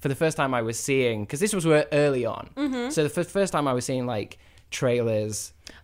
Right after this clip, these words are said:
Speaker 1: and, and
Speaker 2: Oh.
Speaker 1: runners and directors being, like, obnoxious and stuff, I was like, "This is like a movie."
Speaker 2: This is,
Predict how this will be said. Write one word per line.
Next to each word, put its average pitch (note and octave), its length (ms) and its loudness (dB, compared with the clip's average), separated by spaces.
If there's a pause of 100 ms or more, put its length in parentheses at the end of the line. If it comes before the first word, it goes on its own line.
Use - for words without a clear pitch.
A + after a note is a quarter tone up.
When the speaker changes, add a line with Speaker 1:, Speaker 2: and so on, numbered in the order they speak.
Speaker 1:
and, A#3+ 480 4
and C#3+ 140 4
Speaker 2:
Oh. C#3 80 2
Speaker 1:
runners B2+ 640 4
and C3 120 0
directors C3 600 2
being, B2 340 0
like, G#2+ 380 -2
obnoxious B2 480 -4
and A2 80 -6
stuff, A2+ 160 -6
I C3 40 -2
was A#2 80 -2
like, A#2 280 -4
"This F#3+ 200 -6
is F3 140 -6
like F#3 140 -8
a G3+ 80 -6
movie." G3+ 560 -4
Speaker 2:
This D#4 180 -4
is, D#4+ 160 -2